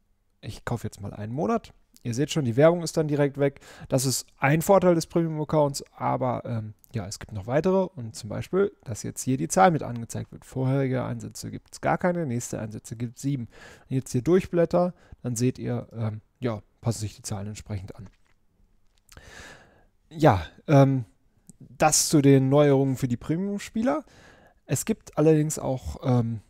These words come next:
noch weitere Überlegungen, wie man diese Maske noch verbessern kann, wie man noch mehr bessere Informationen darstellen kann. Und dazu gibt es einen Thread im Forum.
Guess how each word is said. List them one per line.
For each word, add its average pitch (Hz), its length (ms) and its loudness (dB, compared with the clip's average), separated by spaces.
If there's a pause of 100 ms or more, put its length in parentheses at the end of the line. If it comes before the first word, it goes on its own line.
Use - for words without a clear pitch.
(100)
noch 120 220 2
weitere 165 360 8
Überlegungen, 151 840 2
wie 190 140 -4
man 170 240 0
diese 139 220 0
Maske 160 420 0
noch 156 180 0
verbessern 147 500 2
kann, 110 200 -4
wie 113 80 -4
man 117 160 -4
noch 131 180 -6
mehr 135 300 2
bessere 127 340 -2
Informationen 120 540 -2
darstellen 160 440 2
kann. 156 280 0 (720)
Und 120 340 -4
dazu 123 400 0
gibt 127 180 -6
es - 100 -10
einen 113 220 -6
Thread 117 300 -4
im 110 100 -12
Forum. 220 480 -2